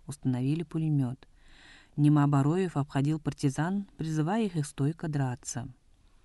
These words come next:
«Некоторые из вас, друзья, медведя били, кабана сваливали,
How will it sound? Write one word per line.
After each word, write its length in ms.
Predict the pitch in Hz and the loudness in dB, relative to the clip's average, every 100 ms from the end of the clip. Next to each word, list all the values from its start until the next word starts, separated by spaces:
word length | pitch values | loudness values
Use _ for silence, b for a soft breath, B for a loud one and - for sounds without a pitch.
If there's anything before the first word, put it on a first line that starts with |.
| b b b b b b b b b | b b b b b b b b b
«Некоторые 640 | 139 147 220 247 226 220 208 | 2 2 2 0 2 2 2
из 100 | 180 | 0
вас, 240 | 175 202 | -2 0
друзья, 560 | 208 202 180 175 170 170 | -2 -2 0 -2 0 0
медведя 560 | 156 147 143 156 175 160 | 2 2 4 2 2 0
били, 480 | 143 131 120 120 B B B B | 2 2 -2 -6 B B B B
кабана 440 | - 135 139 156 175 | -6 0 2 2 0
сваливали, 800 | 170 151 131 123 120 120 123 | -2 0 2 0 -2 -4 -8